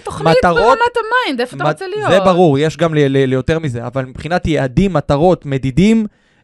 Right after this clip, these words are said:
Speaker 2: אה, דבר שאני אומר, "החודש אני צריך להכניס כך וכך כסף, וחודש הבא כך וכך", וכולי, שנה. זה הזמן, לא מעבר, אין מה,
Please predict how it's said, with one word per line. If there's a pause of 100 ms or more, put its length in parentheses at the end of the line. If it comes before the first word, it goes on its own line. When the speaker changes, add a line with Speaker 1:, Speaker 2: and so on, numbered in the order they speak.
(120)
Speaker 2:
אה,
דבר
שאני
אומר,
"החודש
אני
צריך
להכניס
כך
וכך
כסף,
וחודש
הבא
כך
וכך",
וכולי, (300)
שנה. (600)
זה
הזמן, (300)
לא
מעבר,
אין
מה,